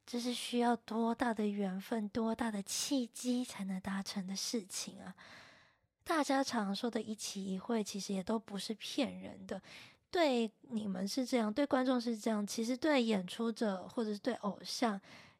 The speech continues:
也亦是如此。演出一场，可能真的就是少一场。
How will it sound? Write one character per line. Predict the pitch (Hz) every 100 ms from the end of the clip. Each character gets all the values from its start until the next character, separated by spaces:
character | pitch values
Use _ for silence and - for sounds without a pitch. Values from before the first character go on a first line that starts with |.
| _ -
也 | 214 190 185
亦 | - 247
是 | - 233
如 | 196 185 214
此。 | - - - - - - - _ -
演 | 220 208
出 | - 285
一 | 330 311
场， | - 220 190
可 | - 220
能 | 220
真 | 262 269
的 | 220
就 | 220
是 | 220
少 | - - -
一 | 226
场。 | 214 -